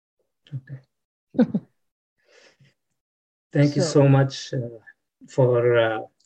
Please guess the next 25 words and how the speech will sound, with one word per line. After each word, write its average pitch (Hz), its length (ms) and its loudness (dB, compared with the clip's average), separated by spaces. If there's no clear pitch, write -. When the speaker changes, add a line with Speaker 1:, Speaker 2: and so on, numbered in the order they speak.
Speaker 1:
giving 156 280 4
so 160 240 2
much 170 180 0
insights 151 520 0
into 120 240 -6
the, 113 120 -6
your 113 220 -2
writing 131 420 0
process 120 520 -4
and 113 180 -8
where 131 260 2
a 123 40 0
new 131 400 -2
writer 120 420 -2
should 117 300 -10
start 117 400 -8
and 113 180 -10
how 117 120 0
the 117 100 -4
dancer 123 460 -4
should 123 240 -8
take 123 220 0
their 113 100 -4
inspiration. 117 920 -2
And, 117 300 -4